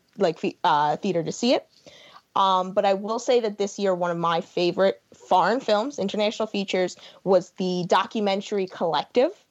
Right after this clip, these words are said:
which is about, um, their, what, what country was it? It was, I think it was Romania. And they had this big concert at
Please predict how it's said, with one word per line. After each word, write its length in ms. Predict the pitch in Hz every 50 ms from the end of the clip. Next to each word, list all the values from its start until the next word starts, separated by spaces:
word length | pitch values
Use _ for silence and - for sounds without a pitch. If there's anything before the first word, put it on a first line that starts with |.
| _ _ _ _ _ _ -
which 300 | - 180 180 - - -
is 300 | - 190 190 180 175 - -
about, 540 | 196 175 - 190 185 190 190 190 185 - - _ -
um, 480 | 185 180 175 170 165 156 160 165 160 - _ -
their, 260 | 196 196 196 185 185 180
what, 260 | - 196 214 208 -
what 160 | 226 226 -
country 420 | - - 202 170 - - - 160 151
was 260 | 151 151 143 - -
it? 180 | 147 - - - _ -
It 180 | 180 - - _
was, 1080 | - 185 175 175 165 160 160 160 160 165 160 160 160 156 156 156 156 156 151 - - - -
I 40 | -
think 180 | - - 285
it 80 | - 554
was 120 | 349 220
Romania. 640 | 208 202 180 180 180 175 175 170 160 135 98 - - - _ - - - - - - - -
And 200 | - 196 185 190
they 80 | 185
had 320 | 214 208 208 202 202 208 208
this 160 | 202 196 -
big 480 | 190 _ - 208 220 254 254 - 285 277 _ _ _ _ _ _ _ _ _ -
concert 720 | - - - 294 240 240 240 240 - - 190 185 185 - _ _ -
at 160 | 202 190 190